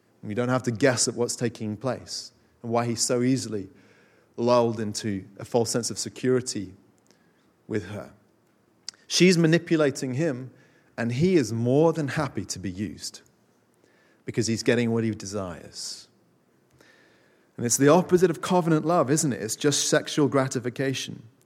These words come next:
And here's another mark of a sickness in this relationship. It's marked by spiritual decline and barrenness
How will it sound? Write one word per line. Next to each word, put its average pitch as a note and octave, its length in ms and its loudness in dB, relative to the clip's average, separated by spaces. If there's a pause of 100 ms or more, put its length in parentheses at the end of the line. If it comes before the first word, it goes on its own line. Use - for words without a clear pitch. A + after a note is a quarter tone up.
(720)
And G#2 80 -8
here's D3+ 180 4
another D3+ 240 6
mark C3+ 300 2
of A2 100 -2
a A2+ 60 -8
sickness A#2 460 -4
in A2 80 -4
this G2+ 140 -6
relationship. G2+ 600 -4
It's - 240 -8
marked B2 260 -2
by A2+ 120 -2
spiritual C3 680 2
decline B2 920 -6 (920)
and A2+ 320 -6
barrenness A2+ 1000 -2